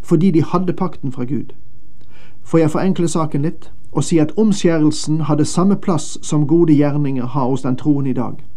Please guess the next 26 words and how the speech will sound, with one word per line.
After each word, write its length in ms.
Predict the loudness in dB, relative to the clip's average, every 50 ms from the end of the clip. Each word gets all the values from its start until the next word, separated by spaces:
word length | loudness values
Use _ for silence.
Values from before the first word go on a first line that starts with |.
| -6 -6 -6 -6 -6 -6 -6 -6 -6 -6 -4 0 4
Du 80 | 4 4
foretar 720 | 4 4 6 6 6 6 6 2 0 0 0 -2 -2 -2 0
ingen 300 | 2 2 4 4 4 4
gode 300 | 6 6 6 8 8 8
gjerninger 540 | 8 8 6 4 2 2 0 0 0 0 -2
for 260 | -2 0 0 2 2
å 80 | 2 0
bli 100 | 0 -2
frelst. 520 | -2 -2 -4 -4 -4 -4 -4 -6 -6 -6 -6 -6 -6 -6 -6 -6 -6 -6 -6 -6 -2 2
Du 60 | 4
gjør 400 | 4 4 6 6 8 8 8 6 6 4
gode 240 | 4 4 6 6 6
gjerninger 480 | 6 6 4 4 2 0 0 0 0 -2 -4 -6 -4
fordi 400 | -2 -2 0 0 2 2 2 4
du 140 | 4 4 4 2 0 -4 -4 -4 -4 -4 -2 0
er 340 | 2 2 2 0 -2 -4 -4 -4
blitt 160 | -4 -4 -4 -4
frelst. 320 | -4 -6 -6 -6 -6 -6 -6 -6 -6 -6 -6 -6 -6 -4 -4 -6 -6 -6 -4 -4 -4 -4 -4
Og 120 | 0 2
det 120 | 4 4 6
er 120 | 6 4
en 100 | 4 2
vesensforskjell. 800 | 2 0 0 0 -2 -4 -4 -4 -4 -4 -4 -4 -6 -6 -6 -6 -6 -6 -6 -6 -6 -4 -4 -4 -4 -4 -4 -4 -6 -6 -4 -4 -4 -4 -6 -6 -6 -6 -2 2
Tegnet 280 | 4 4 4 4 4
på 120 | 2 2 2
pakten 420 | 2 0 0 0 -2 -2 -2 -2